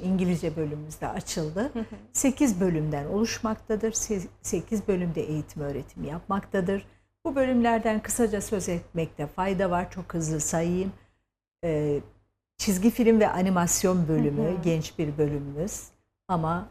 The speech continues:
Speaker 1: artık mezun vermeye başladı. Son derece nitelikli bir bölüm. Öğretim üyesi kadrosuyla, laboratuvar altyapısıyla, bilgisayar laboratuvarlarıyla, e, eğ-,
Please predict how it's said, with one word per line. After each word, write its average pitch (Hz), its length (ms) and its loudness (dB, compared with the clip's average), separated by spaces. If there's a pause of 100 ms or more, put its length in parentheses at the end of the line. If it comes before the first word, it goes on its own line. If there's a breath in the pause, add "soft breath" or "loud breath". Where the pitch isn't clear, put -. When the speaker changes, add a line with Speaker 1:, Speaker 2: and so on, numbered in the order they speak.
(100)
Speaker 1:
artık 160 320 -4
mezun 151 400 -2
vermeye 143 480 -4
başladı. 160 600 -4
Son 170 320 -4
derece 156 400 -4
nitelikli 156 600 -4
bir 151 200 0
bölüm. 165 320 2 (640 loud breath)
Öğretim 180 460 4
üyesi 170 360 2
kadrosuyla, 156 840 0
laboratuvar 160 680 0
altyapısıyla, 156 960 -2
bilgisayar 160 600 0
laboratuvarlarıyla, 156 1040 -2 (640 soft breath)
e, 170 340 6 (580)
eğ-, 190 300 6